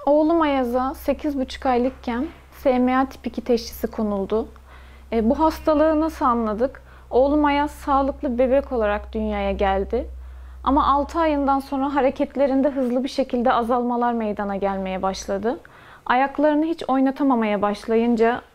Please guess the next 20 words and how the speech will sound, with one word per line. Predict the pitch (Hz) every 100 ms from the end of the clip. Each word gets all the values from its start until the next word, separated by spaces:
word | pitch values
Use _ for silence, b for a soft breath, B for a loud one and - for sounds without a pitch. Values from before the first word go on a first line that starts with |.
| -
bu | 226 220
durumdan | 233 220 220 214
şüphelendik. | - - 233 208 202 254 - - B B B B B
E, | 220 208
ve | 220
doktorumuza | 247 269 262 247 247 240 233
başvurduğumuzda, | 226 226 - 220 208 220 214 214 208 240 277 - -
e, | 208
genetik | 202 254 269 262 262 -
testlerinde | 254 247 233 226 220 220 240 269 277 - - - - - - -
kan | - 262 254
sonuçlarında | - 226 226 - 214 202 208 233
S | 254 262 233
M | 233 233
A |
tip | 233 - 233
iki | 233
teşhisi | 233 226 220 -
konuldu | 220 220 202 190
Ayaz'a. | 185 190 185 196 214